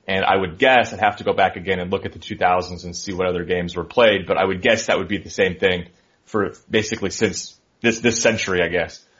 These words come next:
Um, because this is a massive game. Oregon has not traditionally started its season away from Autzen Stadium, and it certainly hasn't started playing a team of Auburn's caliber very frequently. So,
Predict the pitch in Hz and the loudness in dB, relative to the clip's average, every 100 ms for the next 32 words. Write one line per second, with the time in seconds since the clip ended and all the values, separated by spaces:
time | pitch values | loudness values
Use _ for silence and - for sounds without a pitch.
0 | _ _ _ 92 90 87 107 104 107 98 | _ _ _ 0 2 0 -4 0 0 0
1 | - - _ _ - 117 127 123 92 95 | -4 -12 _ _ -6 -4 2 2 4 2
2 | 107 - 117 107 101 101 98 - 104 113 | 0 -2 -2 0 2 0 -4 -2 0 0
3 | 104 98 87 98 110 - - 101 107 - | 2 2 2 4 4 4 0 0 0 -2
4 | 110 98 - 92 107 113 104 - - 113 | -4 -2 0 2 4 4 2 -2 -2 0
5 | 113 117 107 - 90 104 135 151 151 160 | 2 0 0 0 4 4 4 4 2 2
6 | 151 156 156 143 104 - 120 110 98 101 | 2 4 4 2 2 2 0 0 2 0
7 | - - 104 101 98 90 _ _ _ _ | 0 2 4 6 2 0 _ _ _ _
8 | _ - 117 110 101 - 113 104 95 85 | _ 2 2 4 0 -2 -4 -2 0 4
9 | 101 95 90 - - 113 107 92 90 90 | 4 4 -2 -6 -2 2 2 2 -2 -2
10 | 87 135 135 92 92 92 - - 90 87 | -2 -2 -2 -2 -2 -4 -2 0 2 0